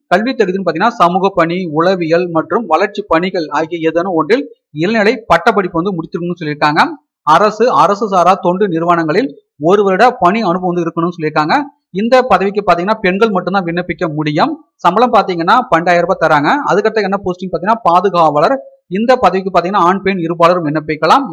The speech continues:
நாமக்கல் மாவட்டத்தை சேர்ந்தவங்க மட்டும் தான் விண்ணப்பிக்க முடியும்னு சொல்லியிருக்காங்க. அதுக்கடுத்தாக பாதுகாப்பு பணியில் முன் அனுபவம் உள்ளவர்களுக்கு பாத்தீங்கன்னா முன்னுரிமை அளிக்கப்படும்னு சொல்லியிருக்காங்க. மாத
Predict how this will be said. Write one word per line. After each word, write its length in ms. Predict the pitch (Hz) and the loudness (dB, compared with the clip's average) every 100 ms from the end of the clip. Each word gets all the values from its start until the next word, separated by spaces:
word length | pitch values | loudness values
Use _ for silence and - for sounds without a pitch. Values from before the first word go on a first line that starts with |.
| 156 | 0
நாமக்கல் 420 | 196 226 220 202 | 0 0 0 0
மாவட்டத்தை 240 | 175 165 | -2 -2
சேர்ந்தவங்க 180 | 165 160 | -4 -2
மட்டும் 160 | 160 190 | -2 -2
தான் 80 | 170 | -2
விண்ணப்பிக்க 260 | 175 156 160 | -4 -6 -6
முடியும்னு 260 | 156 170 | -6 -6
சொல்லியிருக்காங்க. 360 | 151 151 147 196 285 - _ _ | -6 -2 0 2 0 -2 _ _
அதுக்கடுத்தாக 480 | 202 208 208 196 277 320 - _ _ _ _ | -2 0 0 2 2 0 -10 _ _ _ _
பாதுகாப்பு 460 | 180 226 226 214 214 208 | 2 2 4 2 2 -2
பணியில் 280 | 180 220 180 | -2 -4 -4
முன் 180 | 214 240 | -4 0
அனுபவம் 280 | 175 202 208 160 | 0 0 0 0
உள்ளவர்களுக்கு 340 | 170 165 151 | -2 -4 -6
பாத்தீங்கன்னா 300 | 160 185 202 | -4 -2 -2
முன்னுரிமை 380 | 170 220 208 185 160 | -2 -2 -2 -2 -2
அளிக்கப்படும்னு 500 | 160 165 151 165 160 | -2 -4 -4 -4 -6
சொல்லியிருக்காங்க. 400 | 151 147 147 202 214 | -6 -2 0 0 2
மாத 180 | 180 220 | 2 4